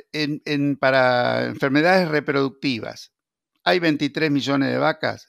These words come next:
Bueno, supongamos que hay tres millones que no son productivas, que son de pequeñas explotaciones.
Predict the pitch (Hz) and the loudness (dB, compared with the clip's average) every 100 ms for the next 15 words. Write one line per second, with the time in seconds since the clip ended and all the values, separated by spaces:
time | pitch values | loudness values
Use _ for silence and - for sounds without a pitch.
0 | _ 147 143 131 - - - 160 143 147 | _ -6 -4 -6 -8 -14 -8 -8 -4 -2
1 | 156 165 147 - 131 - 156 151 139 139 | 0 0 0 -2 -4 -2 -2 0 0 0
2 | 151 143 - 123 131 131 143 135 127 120 | 0 0 -2 -4 -2 -2 -2 -2 -2 -4
3 | 127 - 175 180 170 151 135 110 - 127 | -6 -6 -4 -2 -2 -2 -2 -6 -6 -6
4 | 120 107 117 135 131 117 120 110 123 117 | -6 -8 -8 -4 -4 -4 -6 -8 -8 -6
5 | 127 156 170 | -6 -4 -6